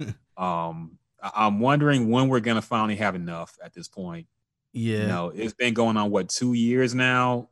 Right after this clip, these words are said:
Speaker 1: with this damn beef? Longer than that when it first probably even started, so.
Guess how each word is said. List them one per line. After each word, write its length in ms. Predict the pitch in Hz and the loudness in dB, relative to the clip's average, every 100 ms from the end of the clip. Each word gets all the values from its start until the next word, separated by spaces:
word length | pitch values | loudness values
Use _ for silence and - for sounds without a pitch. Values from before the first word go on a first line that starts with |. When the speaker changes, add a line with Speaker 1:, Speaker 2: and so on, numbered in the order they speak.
| _ | _
Speaker 1:
with 140 | 113 | -8
this 100 | 117 | -6
damn 340 | 107 127 127 120 | 0 2 4 2
beef? 380 | 127 123 120 - | 2 0 -2 -6
Longer 380 | 104 139 180 170 | 2 4 6 4
than 160 | 117 | 4
that 340 | 117 127 104 92 | 4 4 2 0
when 360 | 101 101 107 | -12 -4 -2
it 120 | 104 95 | -2 -2
first 320 | 120 104 - | -2 -2 -4
probably 260 | - 101 95 | 0 0 -2
even 260 | 101 90 | -8 -8
started, 500 | 82 - 107 90 82 | -10 -2 0 0 -4
so. 440 | - 101 92 90 | -6 -4 -4 -6